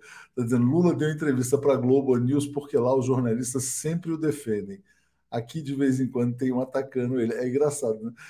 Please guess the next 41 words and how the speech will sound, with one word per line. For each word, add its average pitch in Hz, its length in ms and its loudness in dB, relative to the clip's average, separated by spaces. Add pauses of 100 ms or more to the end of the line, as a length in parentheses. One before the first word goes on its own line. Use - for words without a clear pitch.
(140)
Quer 127 80 -8
dizer, 123 140 0
então 139 160 6
a 143 60 8
gente 143 260 -2
virou 135 260 6
agora 123 480 4
a, 131 240 0
o 131 60 -2
jornalismo 123 800 4
profissional 127 720 -2 (400)
e 135 80 6
a 127 60 6
Globo 123 300 2
virou, 113 480 0 (160)
é, 113 300 -4
o 120 60 -4
jornalismo 110 580 0
chapa 113 340 -6
branca. 95 360 -12
Será 123 260 -8
que 123 100 -10
é 110 60 0
isso 127 140 -4
que - 60 -16
tá 110 80 -2
acontecendo 107 520 -8
no 101 80 -12
Brasil? 98 380 -6 (420)
Vamos 127 180 -2
trazer 117 320 6
aqui 123 400 2
o 165 280 0
Zé 120 260 4
Reinaldo. 98 480 0
Cadê 127 240 -2
o 127 80 4
Zé? 143 500 2 (420)
Aqui, - 280 -12
vamos - 200 -16
lá. - 80 -2